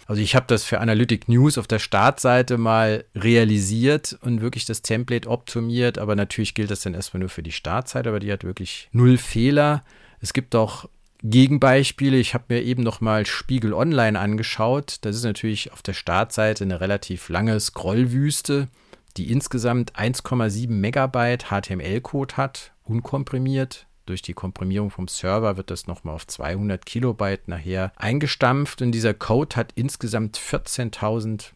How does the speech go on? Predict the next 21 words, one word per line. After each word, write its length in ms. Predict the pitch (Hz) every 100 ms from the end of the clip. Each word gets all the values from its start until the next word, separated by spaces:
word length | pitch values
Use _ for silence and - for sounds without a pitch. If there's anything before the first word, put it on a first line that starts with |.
| -
Zeilen, 640 | - - 90 82 73 65 - _ -
um 200 | 110 107
dann 320 | 98 101 98
die 160 | 98
Darstellung, 680 | 95 90 95 - - 101 104
so 180 | 92 90
wie 80 | 90
ihr 120 | 95
sie 120 | 87
im 100 | 87
Browser 420 | - - 78 85 80
seht, 320 | 80 85 -
zu 280 | - - 78
generieren. 560 | 82 80 76 85 117
Das 140 | 95 87
ist 140 | -
natürlich 760 | 85 - 87 85 - - - _ -
dann 160 | 78
schon 380 | - - 95 101 - -
eine 140 | 107
Riesenmenge. 720 | 110 117 104 98 104 143 180